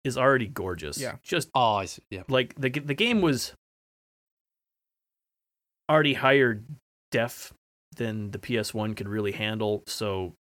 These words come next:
Speaker 1: just sticking an H D camera in there made the game look gorgeous. That was that,
Speaker 3: Yeah.
Speaker 1: that, that remaster is
Speaker 2: I
Speaker 1: excellent. Um,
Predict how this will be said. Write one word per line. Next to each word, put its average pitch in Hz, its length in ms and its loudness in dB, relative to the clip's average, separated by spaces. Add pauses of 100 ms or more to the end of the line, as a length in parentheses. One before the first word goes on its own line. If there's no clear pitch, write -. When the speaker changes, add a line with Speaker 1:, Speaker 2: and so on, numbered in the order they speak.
(220)
Speaker 1:
just - 200 -2
sticking 226 360 0
an 185 100 2
H 190 140 -2
D 190 120 -4
camera 165 400 2
in 110 80 -2
there 98 160 -6
made 120 220 -2
the 113 60 -6
game 110 240 -4
look 101 180 -6
gorgeous. 92 580 -6
That 123 120 -2
was 113 260 -8
that, 120 120 -4
Speaker 3:
Yeah. 104 120 0
Speaker 1:
that, 135 180 0 (180)
that 117 160 0
remaster 98 640 -4
is 92 240 -10 (120)
Speaker 2:
I 120 40 -8
Speaker 1:
excellent. 101 540 0 (580)
Um, 92 380 -4